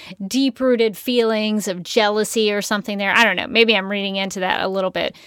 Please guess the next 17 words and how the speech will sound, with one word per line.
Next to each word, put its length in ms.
But 160
yeah, 320
learning 360
more 200
about 320
their 280
family 400
situation 680
would, 320
I 120
think, 300
be 160
very 220
helpful 480
at 140
this 160
point. 280